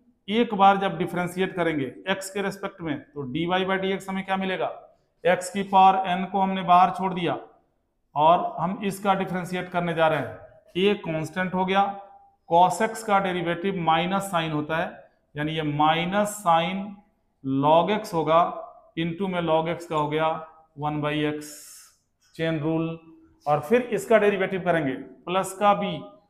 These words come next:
sine का डेरिवेटिव हो जाएगा cos, cos log x into में log x का, इसके angle का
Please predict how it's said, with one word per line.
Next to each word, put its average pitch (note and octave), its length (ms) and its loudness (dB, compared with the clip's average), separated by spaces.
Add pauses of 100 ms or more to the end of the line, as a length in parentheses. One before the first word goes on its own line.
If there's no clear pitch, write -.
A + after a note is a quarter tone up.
(120)
sine G3+ 360 2
का G3+ 160 2
डेरिवेटिव F3+ 500 -2
हो F3+ 80 -2
जाएगा F3 340 4 (120)
cos, D3+ 340 4 (500)
cos F#3 400 8 (480)
log C3+ 360 4
x G3+ 220 -4 (400)
into F3 300 -2
में G3 140 -2
log E3+ 260 8
x E3+ 160 -4
का, C3 280 -4
इसके D#3 200 -6
angle F3+ 280 0
का F#3 160 4